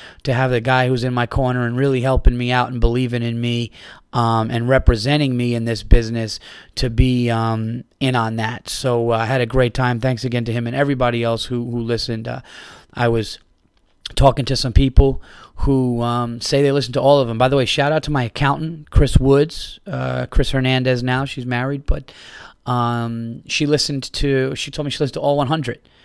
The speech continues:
which is amazing. She's like, "Don't I get something for that? Shouldn't I get, like, a badge or a pin?" And I'm like, "Yeah, absolutely. Let me, let me work on that." But,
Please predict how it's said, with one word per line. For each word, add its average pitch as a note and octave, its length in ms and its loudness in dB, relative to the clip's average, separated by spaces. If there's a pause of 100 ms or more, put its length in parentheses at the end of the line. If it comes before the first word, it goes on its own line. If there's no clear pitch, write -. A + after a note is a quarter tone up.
(280)
which - 140 -16
is B2 80 0
amazing. C3+ 320 0
She's - 100 -6
like, C3 120 -2
"Don't F#3 120 0
I A3 80 0
get D#3 180 0
something F3+ 260 0
for - 100 2
that? F3+ 200 4
Shouldn't F#3 220 -6
I - 20 -6
get, - 120 0
like, D#3 80 0
a C3 80 0
badge C3+ 400 4
or C3 60 4
a A#2 60 4
pin?" C#3+ 280 8
And C3+ 120 0
I'm C3 120 2
like, - 180 0
"Yeah, C#3+ 180 4
absolutely. C#3 520 0
Let A#2+ 100 -2
me, C3+ 120 -4
let C3+ 100 -6
me C3+ 80 0
work C3+ 260 4
on A#2+ 140 0
that." A2+ 260 -4
But, A2+ 180 -2